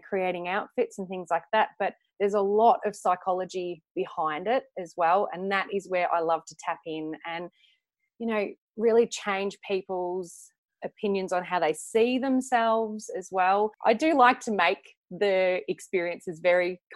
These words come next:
kind of glamorous, like it is almost like you're a celebrity, because you just get to come along with me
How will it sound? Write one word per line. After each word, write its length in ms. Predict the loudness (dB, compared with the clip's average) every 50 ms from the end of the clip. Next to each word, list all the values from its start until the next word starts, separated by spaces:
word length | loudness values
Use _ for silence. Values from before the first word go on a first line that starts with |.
| 2
kind 140 | 4 4 6
of 80 | 4 4
glamorous, 540 | 6 4 4 4 4 2 2 2 0 0 -2 2
like 200 | 4 4 4 4
it 140 | 0 -2 0
is 140 | 0 0 0
almost 380 | 0 -2 0 -4 -4 -6 -2 0
like 160 | 0 0 0 0 -2
you're 80 | -2
a 40 | -2
celebrity, 460 | -2 -2 -4 -4 -2 -2 0 -2 -2
because 420 | -2 -4 -6 -4 -2 -2 -2 -4 -8 _ -20 -20 -20 -20 _ _ _ -2
you 100 | -2 0
just 200 | 0 0 -2 -2
get 100 | -6 -6
to 80 | -6 -8 -6
come 120 | -4 -2
along 300 | 0 0 0 0 -2 -4
with 140 | -6 -4 -4
me 340 | -4 -4 -2 -2 -2 -4